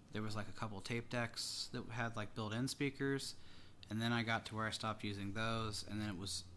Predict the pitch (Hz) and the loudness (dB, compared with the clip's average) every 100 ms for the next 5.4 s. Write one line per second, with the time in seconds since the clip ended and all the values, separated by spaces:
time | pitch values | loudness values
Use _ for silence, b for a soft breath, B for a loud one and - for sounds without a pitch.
0 | - - 107 110 107 107 104 107 101 - | -14 -4 0 2 4 4 2 0 -2 -4
1 | 101 - 104 92 92 98 98 98 95 95 | -2 -2 -2 -4 -6 -2 -2 -2 -2 -2
2 | 95 101 98 101 101 101 - B B B | -2 -2 -2 -2 -2 -2 -2 B B B
3 | 104 98 - 110 101 - 98 98 104 104 | -6 0 2 2 0 2 2 2 2 0
4 | - 107 104 - B B B B - 110 | 0 0 -2 -8 B B B B 2 4
5 | 110 101 98 | 6 4 0